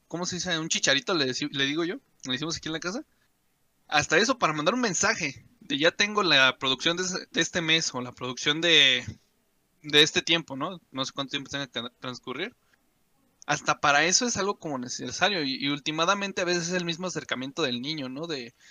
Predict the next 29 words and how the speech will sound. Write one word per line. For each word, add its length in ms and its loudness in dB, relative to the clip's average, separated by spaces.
"¿Qué 120 6
es 120 0
esto? 500 0
¿Cómo 200 0
funciona? 560 -4
¿Cómo 260 -4
es 140 -4
que 260 0
mi 300 -2
papá 500 0
puede 200 2
estar?". 260 -2
Por 80 -8
ejemplo, 180 -8
si 80 -12
fuera 140 -2
el 60 -14
papá, 340 -10
"¿Cómo 180 0
es 60 0
que 100 -4
mi 60 -4
papá 240 -4
está 720 0
cien, 340 6
doscientos, 540 -2
trescientos 380 -4
kilómetros 460 -4
de, 380 -8